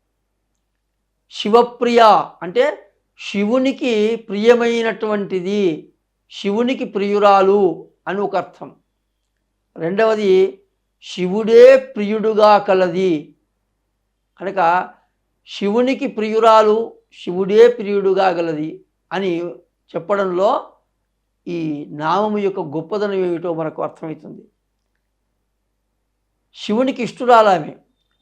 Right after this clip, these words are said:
రెండవది శివుడంటే ఇష్టం కలిగిన తల్లి ఆమె. పైగా కామేశబద్ధ మాంగళ్య సూత్ర శోభిత కంధరా,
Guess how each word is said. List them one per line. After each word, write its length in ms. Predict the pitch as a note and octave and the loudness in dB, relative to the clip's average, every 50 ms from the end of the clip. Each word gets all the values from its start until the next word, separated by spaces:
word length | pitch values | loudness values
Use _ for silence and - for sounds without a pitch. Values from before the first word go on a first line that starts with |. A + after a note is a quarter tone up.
| _ _ _ _ _ _ _ _ _ _ _ _ _ _ _ _ _ _ _ _ _ _ _ _ _ _ _ _ - | _ _ _ _ _ _ _ _ _ _ _ _ _ _ _ _ _ _ _ _ _ _ _ _ _ _ _ _ -6
రెండవది 560 | - F#3 G3+ G#3 A3+ A#3 A#3 A#3+ C#4+ D#4 C#5 - - _ _ _ _ _ _ _ _ | -4 -4 0 2 2 2 2 0 -2 -4 -8 -10 -14 _ _ _ _ _ _ _ _
శివుడంటే 600 | - - - G#3+ A3+ B3 B3+ B3+ A#3+ G#3+ A#3 A#3+ | -16 -8 -4 -2 0 2 2 2 2 0 -2 -2
ఇష్టం 280 | A3 - - - G#3+ G3 | -4 -4 -6 -6 -4 -4
కలిగిన 240 | F#3+ F3+ E3+ E3+ D#3+ | -2 -4 -4 -4 -6
తల్లి 300 | D#3+ - C#3+ C#3 C3+ C3+ | -8 -10 -12 -12 -12 -14
ఆమె. 220 | C#3 - - G3+ _ _ _ _ _ _ _ _ _ _ _ _ _ _ _ _ _ _ _ _ _ _ _ _ _ _ _ | -16 -18 -20 _ _ _ _ _ _ _ _ _ _ _ _ _ _ _ _ _ _ _ _ _ _ _ _ _ _ _ _
పైగా 480 | C#3+ D3 D#3 D3+ D#3+ D3 D3 C#3+ C#3+ - _ _ _ _ _ _ - | -10 -8 -6 -4 -4 -4 -4 -6 -10 -12 _ _ _ _ _ _ -4
కామేశబద్ధ 1120 | - F3 F3+ F3+ F3+ F#3 F3+ F#3+ G3 G3+ G3+ G3 E3 E3+ G3 F#3 F#3+ G3+ F3+ E3+ D#3+ E3+ | 0 2 6 6 6 6 4 2 0 -2 -2 -2 -2 -2 -2 -2 -2 -4 -4 -6 -2 0
మాంగళ్య 1120 | G3 G3+ G3 G3 G3 G3 G3 G3 G3 G3 G3 G3 F#3+ F3+ F3+ F#3 F#3+ F#3 F3+ F3+ F#3 F#3 | 0 2 2 2 0 0 -2 -2 -4 -6 -8 -8 -6 -2 -2 0 0 0 0 -2 -4 -4
సూత్ర 640 | E3 - D#3+ D#3+ D#3 D#3 D#3+ - _ _ F3+ F#3+ F#3+ | -6 -6 -10 -10 -10 -10 -12 -14 _ _ -6 -4 -4
శోభిత 560 | E3 G3 G3+ G3+ G3+ G3+ G3 D#3+ E3+ G3 G3+ | -2 -2 -2 -2 -2 -2 -2 -2 -4 -2 -2
కంధరా, 1500 | G3 F#3 F3+ G3 F#3+ G3 G3 G3+ G3+ F3 F#3+ G3+ G3 G3+ G3+ G3+ G3+ G3+ G3 G3 G3 G3+ G3 F#3+ G3+ G#3+ G3+ G3+ G#3+ - | -4 -4 -4 -6 -8 -8 -8 -8 -4 -2 0 0 2 2 2 2 2 2 2 2 0 0 0 -2 -2 -4 -8 -12 -16 -20